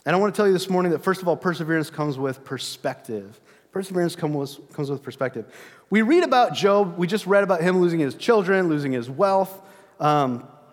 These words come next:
later on, he loses his health as a part of this whole thing. But what I didn't read for you is what precipitated this encounter where Job lost everything. So what we find is in Job one, six through twelve, and I'm not gonna read it for us this morning, but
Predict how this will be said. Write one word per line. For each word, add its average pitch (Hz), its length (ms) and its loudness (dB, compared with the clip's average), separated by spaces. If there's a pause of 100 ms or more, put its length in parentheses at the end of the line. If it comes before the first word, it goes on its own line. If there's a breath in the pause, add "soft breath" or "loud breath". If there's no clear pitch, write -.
(320)
later 165 300 2
on, 165 260 2
he 165 120 0
loses 160 380 0
his 123 160 -6
health 160 520 -2
as 131 140 -4
a 139 40 -8
part 156 260 0
of 147 60 -4
this 143 120 -6
whole 147 160 0
thing. 147 320 -4 (360 loud breath)
But 185 120 2
what 185 160 4
I 165 80 2
didn't 220 380 -2
read 226 240 -2
for 190 120 -4
you 170 180 2
is 139 120 -2
what 180 180 -4
precipitated 127 1000 -4 (480 soft breath)
this 143 220 -6
encounter 143 500 -2
where 127 140 -4
Job 131 320 -2
lost 139 320 0
everything. 120 600 -10 (360 loud breath)
So 185 420 0 (140)
what 220 200 2
we 220 100 2
find 254 360 0
is 185 140 0
in 175 120 2
Job 175 380 2
one, 180 400 2
six - 320 -6
through 180 120 -6
twelve, 160 340 2
and 151 60 0
I'm 156 60 0
not 165 140 0
gonna 147 160 -2
read 156 180 0
it 151 120 -6
for 147 180 0
us 135 120 -4
this 135 200 -8
morning, 165 260 0
but 139 220 -2